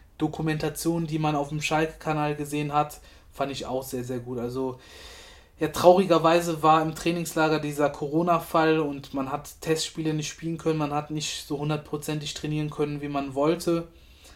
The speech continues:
Aber so insgesamt bin ich dann doch schon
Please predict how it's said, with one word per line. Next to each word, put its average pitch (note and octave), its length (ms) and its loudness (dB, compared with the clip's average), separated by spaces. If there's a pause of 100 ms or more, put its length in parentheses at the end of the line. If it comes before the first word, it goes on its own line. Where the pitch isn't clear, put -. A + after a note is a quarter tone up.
(300)
Aber C#3 320 0
so C#3+ 120 0
insgesamt D3+ 840 -2 (800)
bin C#3+ 140 -8
ich C#3+ 120 -6
dann C3 180 -2
doch C3 160 2
schon C#3 440 -4